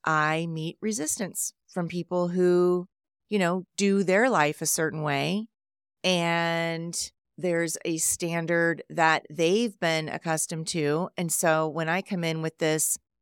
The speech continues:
"Here's how we're actually going to do it," it gets a little rough sometimes. And no, I am surrounded by the most amazing team.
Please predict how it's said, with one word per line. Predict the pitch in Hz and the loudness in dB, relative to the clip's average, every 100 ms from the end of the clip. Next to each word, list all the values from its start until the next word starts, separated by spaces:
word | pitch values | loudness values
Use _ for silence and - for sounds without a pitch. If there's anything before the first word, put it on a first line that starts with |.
| _ | _
"Here's | - 196 214 | 0 2 4
how | 190 | 2
we're | 156 - | 2 2
actually | 139 147 - - 202 | 2 2 -2 -4 -2
going | 214 226 233 | 0 0 0
to | 240 | -2
do | 254 | 0
it," | 277 320 330 _ _ _ _ _ _ 233 - - | 2 2 0 _ _ _ _ _ _ -12 -10 -4
it | - | -4
gets | - 277 - | 0 0 2
a | 277 | 2
little | 226 220 214 | 4 6 6
rough | 196 185 175 | 6 4 4
sometimes. | - 180 175 180 127 - | 0 -2 0 0 0 -2
And | 185 180 | 0 2
no, | 165 | 2
I | - 175 | 4 2
am | 196 214 | 4 2
surrounded | 214 196 175 160 160 | 2 0 0 0 0
by | 160 151 | 0 0
the | 147 | -2
most | 151 160 160 165 - | -4 -2 0 0 -4
amazing | 160 151 147 147 | -4 -4 -6 -8
team. | - 147 156 214 | -8 -6 -4 -4